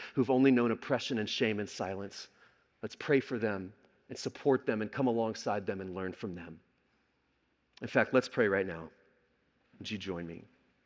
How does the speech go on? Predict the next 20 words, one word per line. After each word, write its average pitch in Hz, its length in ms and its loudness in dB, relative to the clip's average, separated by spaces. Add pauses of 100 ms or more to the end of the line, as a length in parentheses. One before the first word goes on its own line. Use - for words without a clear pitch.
(1300)
And 139 100 6
so 185 140 10
we 160 100 10
come 180 200 6
before 165 280 8
you, 151 120 6
Father, 120 480 6 (1900)
and 127 160 6
we 151 80 8
thank 156 340 8
you 135 120 6
that 120 160 4
you 131 120 10
created 135 480 6
male 131 260 6
and 127 80 4
female 117 420 2
in 104 100 -2
your 107 140 2
image. 101 560 -2